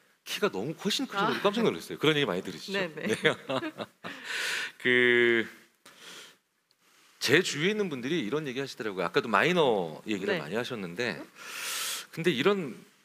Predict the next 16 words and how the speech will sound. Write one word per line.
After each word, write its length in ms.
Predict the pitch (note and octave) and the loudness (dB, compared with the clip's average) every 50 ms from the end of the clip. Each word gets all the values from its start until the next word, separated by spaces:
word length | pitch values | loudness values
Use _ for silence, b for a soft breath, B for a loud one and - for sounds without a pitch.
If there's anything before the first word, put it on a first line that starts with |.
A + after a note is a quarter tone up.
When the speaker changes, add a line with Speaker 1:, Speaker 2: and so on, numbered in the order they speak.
| _ _ _ | _ _ _
Speaker 1:
뭐 140 | G#3 G#3+ G3+ - | -8 -8 -4 -2
B급, 360 | A3 A#3+ A#3 - - F#3 A#2 | -4 -4 -2 0 0 0 0
마이너 340 | F#2 E2 A#2+ D3+ F3+ F3 C#3 | 0 -2 -2 0 0 0 0
뭐 100 | G#2+ A2 | -2 -2
이런 200 | B2 F3+ F3 C#3+ | -2 -2 -2 -2
얘기를 200 | C3+ C#3+ C#3+ C#3 | -4 -4 -2 -2
많이 220 | G#2 D#2 E2 G#2 | -2 -2 -4 -4
하는데 500 | A#2 A2+ G#2+ F#2+ F#2 C3 C#3 G2 C#2+ - _ _ B B B B B B B B B B B B B B B _ _ _ _ | -6 -6 -6 -6 -6 -6 -8 -8 -10 -14 _ _ B B B B B B B B B B B B B B B _ _ _ _
이게 880 | G#2 A2+ A#2+ - - - G3 G3 G3 F#3+ F#3+ F#3+ F#3 F#3 F#3 F#3 F3+ F#3 B B B B B _ _ _ _ _ _ _ _ _ | -14 -14 -14 -8 0 4 6 6 8 6 6 6 6 6 4 4 2 0 B B B B B _ _ _ _ _ _ _ _ _
시청 440 | - - A3 G3+ - B3+ C4 C4 B3 | -4 -4 0 2 4 4 6 6 6
후에 160 | B3 A#3+ A3 | 6 6 6
남는 540 | - - G#3 B2 D3 E3+ F#3+ G3 A3 A3 A3 | 4 2 2 0 0 0 2 2 2 2 2
게 80 | A3+ | -2
거의 220 | A3 - C#3 D3+ C#3 | -2 0 0 2 2
없는 280 | E2+ F2+ A#2+ F3+ G#3+ | 0 0 -2 -2 -2
콘텐츠도 640 | - G#3+ G#3 F#3+ F#3 - - C3 C3 C3 A2 F#2 | 0 -4 -4 -4 -6 -8 -8 -8 -6 -6 -6 -8